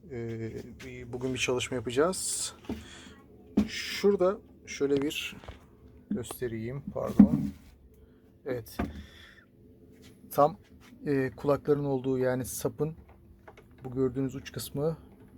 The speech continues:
maalesef bir düşmeden kaynaklı, eee, çatladı. Eee, aslında kötü bir çatlak var. Buna bir müdahale etmem lazım. Dolayısıyla,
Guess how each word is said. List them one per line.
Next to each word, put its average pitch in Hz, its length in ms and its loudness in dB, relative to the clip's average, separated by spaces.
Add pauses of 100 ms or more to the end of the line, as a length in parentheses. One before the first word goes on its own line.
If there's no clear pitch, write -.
(180)
maalesef 123 540 -2 (1120)
bir 117 120 -14
düşmeden 135 480 0
kaynaklı, 131 680 0 (760)
eee, 123 800 -8
çatladı. 135 640 -2 (680)
Eee, 127 60 -10 (160)
aslında 120 340 -6
kötü 127 220 -6
bir 117 80 -8
çatlak - 440 -6
var. - 320 -4 (600)
Buna 127 120 -6
bir 120 100 -6
müdahale 123 340 0
etmem 127 300 -4
lazım. 131 340 -4 (180)
Dolayısıyla, 139 520 2